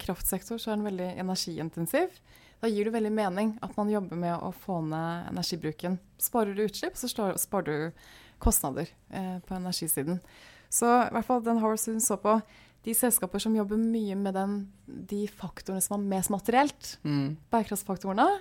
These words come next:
Speaker 1: eller E S G-faktorene, de hadde en outperformance på seks prosent.
Speaker 2: Så bra.
Speaker 1: Og de selskapene som ikke jobbet med det som var veldig materielt for den sektoren, de hadde en underperformance på tre prosent.
Speaker 2: Mm.
Speaker 1: Men så så de også på selskaper som jobber med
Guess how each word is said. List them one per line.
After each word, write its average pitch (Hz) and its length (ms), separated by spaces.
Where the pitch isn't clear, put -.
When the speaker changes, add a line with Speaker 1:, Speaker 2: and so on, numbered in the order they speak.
Speaker 1:
eller 214 160
E 202 140
S 190 140
G-faktorene, 196 580
de 247 120
hadde 240 220
en 196 120
outperformance 175 640
på - 120
seks - 260
prosent. 156 320
Speaker 2:
Så - 140
bra. 127 120
Speaker 1:
Og 226 180
de 226 260
selskapene 214 580
som 226 160
ikke 311 360
jobbet 214 260
med 202 100
det 175 140
som 180 140
var 175 80
veldig 165 180
materielt 143 640
for 185 160
den 175 180
sektoren, 170 460
de 196 140
hadde 196 200
en 156 120
underperformance 165 640
på 170 120
tre 165 180
prosent. 151 300
Speaker 2:
Mm. 139 160
Speaker 1:
Men 254 120
så 359 120
så 285 220
de 262 100
også 202 240
på 220 80
selskaper 185 500
som 202 160
jobber 185 300
med 180 540